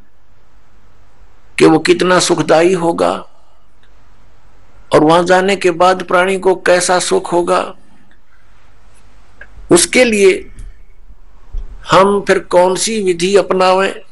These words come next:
कौन से ग्रंथ को सत्य माने, किस गुरु की बात पर विश्वास करें।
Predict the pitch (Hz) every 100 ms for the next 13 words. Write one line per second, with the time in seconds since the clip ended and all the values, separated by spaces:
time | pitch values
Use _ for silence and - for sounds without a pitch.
0 | - - - - - - 175 196 185 190
1 | 165 175 196 190 - 185 - 170 170 175
2 | 185 190 196 - - - - - - -
3 | - - - - - - - 196 202 -
4 | 180 185 196 190 202 185 180 180 - 190
5 | 185 190 - 185 185 - 202 190 196